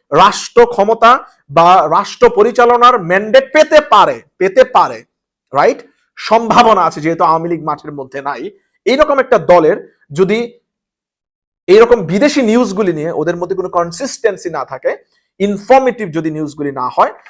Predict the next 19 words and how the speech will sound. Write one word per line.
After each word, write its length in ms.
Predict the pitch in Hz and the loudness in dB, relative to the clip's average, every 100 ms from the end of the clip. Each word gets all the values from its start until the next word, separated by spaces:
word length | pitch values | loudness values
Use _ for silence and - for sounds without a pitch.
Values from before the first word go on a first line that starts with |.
| - | -8
এবং 220 | 156 165 | -6 -6
যদি 140 | 165 185 | -8 -10
কোনো 300 | 185 185 185 _ _ | -8 -10 -12 _ _
তথ্য 560 | 214 214 - _ _ 254 | 0 0 -4 _ _ 2
নির্ভরশীল 640 | 214 196 180 247 247 190 | 2 0 2 2 0 -6
না 140 | 151 135 | -6 -6
হয়, 180 | 190 415 _ - | -6 -6 _ -12
আমার 160 | 147 | -10
কাছে 180 | 147 156 | -8 -10
মনে 140 | 147 143 | -8 -10
হয় 100 | 139 | -10
যে 100 | 139 | -8
বিএনপির 520 | 151 190 240 214 190 | -6 -6 -8 -6 -6
গ্রহণযোগ্যতা 800 | 151 135 185 180 143 131 139 - _ _ 135 | -4 -4 -4 -6 -14 -12 -8 -8 _ _ -2
day 160 | 165 185 | 4 4
by 220 | 180 165 143 | 4 2 0
day 180 | 170 - - _ _ - | -4 -4 -12 _ _ 0
আরো 180 | 196 240 | 4 4
কমবে। 480 | - 147 120 110 | 2 -4 -10 -18